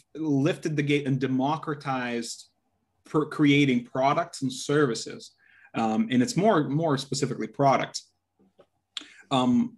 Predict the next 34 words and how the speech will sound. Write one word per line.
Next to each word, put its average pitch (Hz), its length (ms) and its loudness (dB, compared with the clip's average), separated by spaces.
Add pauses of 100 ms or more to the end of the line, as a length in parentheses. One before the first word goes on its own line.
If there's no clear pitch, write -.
where 135 640 4
you 139 180 -2
don't 202 260 0
have 208 380 -8
to 190 120 -8
have 139 640 0
a 120 80 -4
contract 139 760 0
with 131 160 -2
a 107 40 -10
Sears 175 600 0
or 131 160 2
a 131 60 0
Walmart 127 720 0 (580)
or 131 180 2
a 117 120 -2
Best 147 340 0
Buy 131 260 0
or 120 120 -8
Home 127 280 -4
Depot 139 440 -4
to 131 180 -6
build 156 400 0
this 131 260 -2
one 143 340 -2
particular 127 720 -4 (200)
product 175 420 2
that 127 120 -2
you 156 180 -2
might 139 380 -2 (300)
have 156 280 -6
the 151 140 -6
insight 180 480 -4
to. - 180 -12